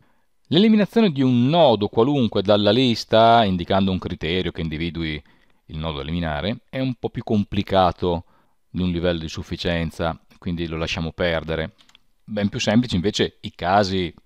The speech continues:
particolari come eliminare il primo nodo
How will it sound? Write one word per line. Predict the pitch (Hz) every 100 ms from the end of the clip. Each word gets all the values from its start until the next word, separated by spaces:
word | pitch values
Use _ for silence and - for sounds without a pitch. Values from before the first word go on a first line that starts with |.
| _
particolari | - 78 98 101 123 98
come | 87 85 - _
eliminare | - 95 92 95 101 98
il | 90 - 85 -
primo | - 117 101
nodo | 104 143 87 76